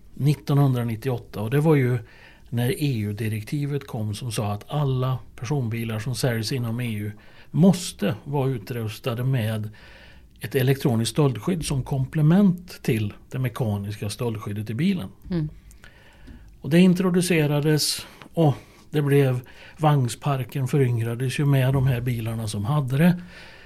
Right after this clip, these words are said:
Speaker 1: Och då störtdök ju stölderna.
Speaker 2: För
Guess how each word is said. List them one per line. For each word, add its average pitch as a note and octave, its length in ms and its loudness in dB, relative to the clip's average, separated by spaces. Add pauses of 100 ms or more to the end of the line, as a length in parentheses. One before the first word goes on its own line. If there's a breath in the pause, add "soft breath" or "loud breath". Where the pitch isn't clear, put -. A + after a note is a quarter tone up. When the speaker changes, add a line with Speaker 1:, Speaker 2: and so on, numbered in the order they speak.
(340 loud breath)
Speaker 1:
Och C#3+ 280 4 (140)
då B2 360 0 (440 loud breath)
störtdök - 880 -4
ju G2 120 -8
stölderna. G#2 580 -8 (520 loud breath)
Speaker 2:
För G#3 260 2